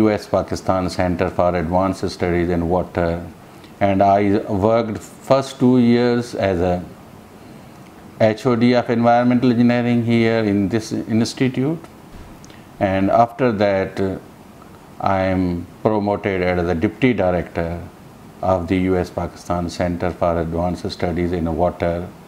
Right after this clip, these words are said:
till March two thousand twenty. And then I am again got the, uh, position of a director of this center. I did a lot of projects.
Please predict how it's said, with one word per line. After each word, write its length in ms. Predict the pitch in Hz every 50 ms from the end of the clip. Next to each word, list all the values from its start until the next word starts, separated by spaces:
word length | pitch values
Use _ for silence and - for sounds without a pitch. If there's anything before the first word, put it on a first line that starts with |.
| - - - - - - - - -
till 380 | 123 120 113 113 107 101 101
March 520 | 92 92 98 98 104 101 101 101 104 101 98 - - -
two 120 | 107 98
thousand 600 | 87 - 92 87 87 87 87 87 90 90 90 92 95 - - - - - - - - - - - - - - - 104 98 98 101 101 101 104 92 - - - -
twenty. 520 | 120 107 104 101 - - 87 82 80 - - - - - - - - - - - - - - - - - - - - - - - - - -
And 220 | 120 113 113 113 101
then 240 | 131 135 143 143 135
I 200 | 123 117 117 113
am 280 | 110 110 110 113 120
again 600 | - 107 107 110 95 110 113 113 113 113 113 107
got 280 | 92 98 95 95 92 87
the, 140 | 92 101 95
uh, 180 | 95 101 - - - - - - - - - - -
position 540 | 117 104 98 110 110 110 - 120 107 98 90
of 160 | 87 85 -
a 40 | 85
director 520 | 80 92 92 95 95 101 98 - - 95
of 380 | 85 85 87 82 78 76 76 -
this 140 | - -
center. 560 | - - - - 90 82 80 78 - - 87 73 - - - - - - - - - - - - - - - - - - - - - - - - - - - - - - - - -
I 220 | - 131 143 151
did 200 | 143 143 147 139 143
a 40 |
lot 260 | 135 127 127 131 127 -
of 280 | 151 143 131 - -
projects. 680 | - 131 135 131 131 147 160 160 160 - - - -